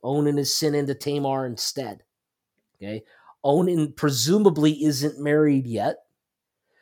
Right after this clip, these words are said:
because he doesn't have an heir. H E I R, not his brother's name, H E I R.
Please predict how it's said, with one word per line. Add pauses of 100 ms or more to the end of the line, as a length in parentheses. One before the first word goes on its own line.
(180)
because
he
doesn't
have
an (120)
heir. (1040)
H
E
I
R,
not
his
brother's
name, (420)
H
E
I
R.